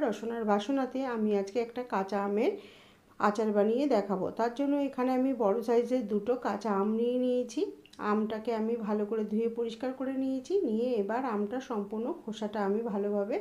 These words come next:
ছাড়িয়ে নেব। আমটার খোসাটা ভালোভাবে ছাড়িয়ে নিয়ে তারপর আমটাকে আমি একটা গ্রেটারের সাহায্যে এটাকে গ্রেট করে নেব। এটা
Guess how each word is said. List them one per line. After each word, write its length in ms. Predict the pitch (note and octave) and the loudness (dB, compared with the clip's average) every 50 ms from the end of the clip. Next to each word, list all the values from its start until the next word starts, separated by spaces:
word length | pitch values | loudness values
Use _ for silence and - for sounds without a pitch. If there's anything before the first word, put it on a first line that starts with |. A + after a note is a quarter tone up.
| - - - - - - - - _ - | -4 -8 -16 -20 -20 -20 -20 -20 _ -6
ছাড়িয়ে 380 | - B3 B3+ B3 A#3+ A3+ G#3+ F#3 | 0 0 2 4 4 4 4 4
নেব। 200 | D#3+ D3+ - - - - - - _ _ _ - - - - - - - _ _ _ _ _ - - - - | 4 2 -2 -6 -8 -12 -12 -16 _ _ _ -20 -20 -20 -20 -20 -20 -20 _ _ _ _ _ -20 -16 -10 -4
আমটার 420 | - G#3+ A3+ A#3 A3+ C#4+ C#4+ D4 D4 | -2 -2 -2 -2 0 0 0 0 0
খোসাটা 420 | D4 - B3+ A#3+ B3 C4 C4 C4 C4 | -2 -2 -2 -2 -2 -2 -2 -2 -2
ভালোভাবে 500 | A3+ G#3 B3 B3+ C4 C4+ C4+ C4+ B3+ C4+ C4+ C4+ | -2 -2 -2 -2 0 0 0 0 0 -2 -2 -4
ছাড়িয়ে 440 | - - A3 A3+ A#3 B3+ C4+ D4 D4+ | -4 -4 -2 0 0 2 2 4 4
নিয়ে 280 | C#4+ C#4 B3 G#3+ A3+ C#4+ G4+ G4+ - | 4 4 4 2 2 0 -2 -4 -4
তারপর 340 | - A#3+ G3+ G3+ - - C4+ C4+ A#3 | -2 0 0 0 0 -2 -2 0 0
আমটাকে 420 | G#3 G#3 G#3 G#3 A3 A3 A3 C4 C4 A#3+ | 0 0 0 -2 -4 -4 -4 -2 -2 0
আমি 220 | A3 G3+ G#3+ B3+ F4 F4+ | 0 0 2 0 0 -2
একটা 200 | C4+ - - A#3+ A3+ | -4 -4 -4 -4 -4
গ্রেটারের 520 | G#3 G3+ G3+ G#3+ G#3 G#3 G#3 G#3 A3+ A3+ - | -2 0 -2 -2 -2 -2 0 0 0 -2 -2
সাহায্যে 380 | A#3+ A3+ G#3 G#3 G3 G3 G#3+ B3+ D4 | -4 -4 -2 -2 -2 -2 -2 -2 -2
এটাকে 320 | D4 D4 F#3+ F#3+ - C#4 F#4 | -2 -4 -6 -6 -4 -6 -4
গ্রেট 300 | D#4+ A#3+ G#3 G3+ F#3+ F#3+ - | -4 -2 0 0 0 -2 -4
করে 220 | - F#3+ D3+ D3+ D#3 | -4 -2 -2 -2 -2
নেব। 220 | F3 F3+ F#3+ F#3 F#3+ G3+ G#3 - - - - - - - - C#4 | -4 -6 -8 -10 -10 -12 -14 -16 -20 -20 -20 -20 -20 -16 -8 -2
এটা 140 | C4+ D4 | 0 0